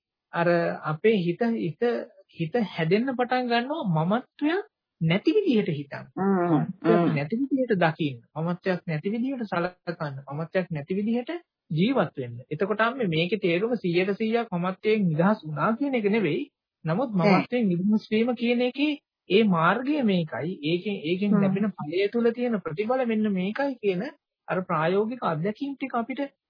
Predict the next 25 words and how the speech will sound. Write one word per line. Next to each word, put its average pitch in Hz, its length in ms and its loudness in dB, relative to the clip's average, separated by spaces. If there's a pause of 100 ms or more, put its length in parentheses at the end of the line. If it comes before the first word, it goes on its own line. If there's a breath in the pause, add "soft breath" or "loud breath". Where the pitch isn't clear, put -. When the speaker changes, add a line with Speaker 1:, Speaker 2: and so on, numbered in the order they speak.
Speaker 1:
ඩිංග, 190 180 2
ඩිංග, 226 280 2
ඩිංග, 208 300 2
ඩිංග 220 320 0
ස්පර්ශ 196 360 -2
වෙන්න 175 220 0
පටන් 135 300 -8
ගන්නවා. 117 320 -16
හැබැයි 196 320 0
මේක 202 220 -2
අර 208 120 2 (320)
අපි 202 200 -6
කටපාඩම් 165 600 0
කරලා 151 540 -2
හෝ 151 540 -2
අර 151 140 -4
සජ්ජායනාවකින් 190 880 -2
වගේ 196 300 -2
කියන 240 280 0
එකක් 202 300 -4
නෙවෙයි. 139 320 -6 (440)
මේක 196 240 0
අර 196 160 0
නිතර, 165 360 0
නිතර, 214 280 0